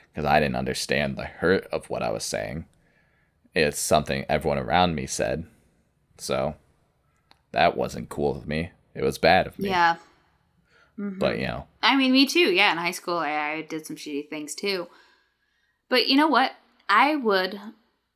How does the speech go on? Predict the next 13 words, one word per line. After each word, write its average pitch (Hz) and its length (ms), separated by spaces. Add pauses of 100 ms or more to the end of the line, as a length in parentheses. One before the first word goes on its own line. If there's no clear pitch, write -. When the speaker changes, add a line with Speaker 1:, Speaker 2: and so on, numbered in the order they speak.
(120)
Speaker 2:
rather 190 380
have 160 680 (580)
a 175 160
whole 220 840 (440)
country 247 440
full 226 220
of 214 60
people 196 260
who 180 140
think 175 260
that 139 220
this 185 300
movie 202 640